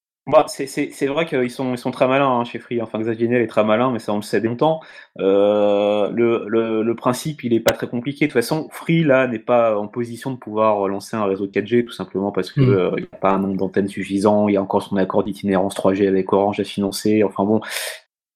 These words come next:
Speaker 1: en capacité de le faire. Par contre, euh,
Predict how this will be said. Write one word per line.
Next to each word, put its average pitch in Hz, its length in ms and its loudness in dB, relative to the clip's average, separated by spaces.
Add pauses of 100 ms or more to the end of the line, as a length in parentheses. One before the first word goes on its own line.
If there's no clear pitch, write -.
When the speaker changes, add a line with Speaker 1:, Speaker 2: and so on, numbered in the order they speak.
(280)
Speaker 1:
en 120 80 4
capacité 107 560 -2
de 104 80 -4
le 101 80 4
faire. 180 300 4
Par 123 120 -8
contre, 220 320 -6 (680)
euh, - 200 -4